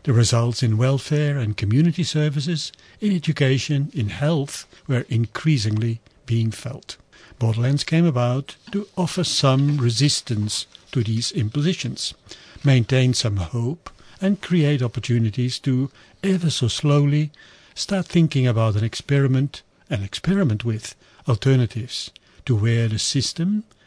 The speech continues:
and its power holders want to take and keep us. So Borderlands was always about critically reflecting on what's happening to us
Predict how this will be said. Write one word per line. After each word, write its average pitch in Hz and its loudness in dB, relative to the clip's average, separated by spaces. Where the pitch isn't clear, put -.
and 180 2
its - 0
power 117 0
holders 123 0
want 113 2
to 117 -4
take 113 -6
and 101 0
keep 139 0
us. - -8
So 180 4
Borderlands 170 4
was 139 2
always 139 2
about 117 -2
critically 139 -2
reflecting 113 -2
on 120 0
what's 117 -2
happening 156 0
to 104 -6
us - -12